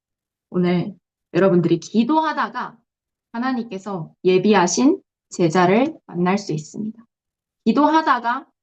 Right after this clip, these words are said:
어, 학업에 응답받고, 기도하다가 빛의 경제 응답받고, 기도하다가 하나님께서 예비하신 제자를 만나게 되는 것입니다. 이 중보기도의 축복, 나를 넘어서서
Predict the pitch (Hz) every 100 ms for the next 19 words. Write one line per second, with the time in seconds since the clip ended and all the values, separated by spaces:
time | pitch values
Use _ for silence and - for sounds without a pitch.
0 | _ _ _ - 185 240 240 233 196 165
1 | 175 180 175 - 147 156 220 226 233 285
2 | 269 262 208 175 - 226 196 190 196 175
3 | 180 185 - - 294 359 - - - -
4 | 220 220 285 320 320 269 294 311 302 311
5 | 269 240 240 269 285 _ _ 180 185 240
6 | 240 214 285 359 - _ - 180 170 185
7 | 208 262 - 180 175 175 240 311 - _
8 | 175 185 160 151 - - - _ _ _
9 | _ _ _ _ _ 180 156 151 220 233
10 | 285 247 208 185 - - _ - 220 -
11 | - 156 190 220 214 226 - 180 202 208
12 | 180 302 240 -